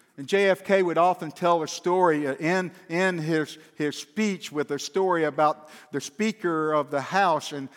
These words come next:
uh, for, uh, Connecticut, in, in the, um, Hartford, Con-, Connecticut, the House of Representatives.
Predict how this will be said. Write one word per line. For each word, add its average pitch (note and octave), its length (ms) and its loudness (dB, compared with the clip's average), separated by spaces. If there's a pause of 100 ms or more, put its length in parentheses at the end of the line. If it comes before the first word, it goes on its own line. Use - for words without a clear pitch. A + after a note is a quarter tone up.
(140)
uh, C3+ 240 2
for, C#3+ 440 -4
uh, C3 200 -6 (120)
Connecticut, D#3+ 560 -2
in, C3 200 -12
in C3 160 -8
the, C3 200 -6 (240)
um, A#2 360 -10 (120)
Hartford, D#3+ 480 -4
Con-, D3 220 -10 (100)
Connecticut, D3+ 520 -4
the A#2+ 100 -6
House D3+ 300 -2
of C#3 60 -6
Representatives. C#3 840 -8